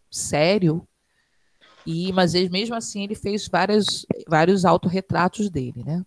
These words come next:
Então, vendo aqui o fundo dessa obra do meio, isso é uma textura,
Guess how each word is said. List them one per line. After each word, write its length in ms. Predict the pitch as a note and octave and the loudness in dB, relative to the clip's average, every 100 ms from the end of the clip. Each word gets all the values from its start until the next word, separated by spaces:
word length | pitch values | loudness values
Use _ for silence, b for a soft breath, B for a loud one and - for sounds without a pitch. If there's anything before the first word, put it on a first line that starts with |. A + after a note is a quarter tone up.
| _ _ _ _ _ | _ _ _ _ _
Então, 200 | D3+ D3 | -2 2
vendo 160 | F3 F3 | 2 2
aqui 220 | - F3+ | 0 0
o 80 | F3 | 2
fundo 460 | - - A#3 G3+ | 2 2 2 6
dessa 300 | E3 E3 E3 | 4 4 6
obra 300 | D#3 D#3+ D#3 | 8 8 6
do 100 | D3+ | 4
meio, 480 | D3+ F3 A3+ F#3+ D#3+ - _ _ _ _ | 2 2 4 2 0 -4 _ _ _ _
isso 180 | - E3+ | 0 2
é 60 | F3 | 4
uma 180 | F#3 | 4
textura, 760 | - G#3 - - G3+ F#3+ D#3+ | 4 4 4 2 6 6 6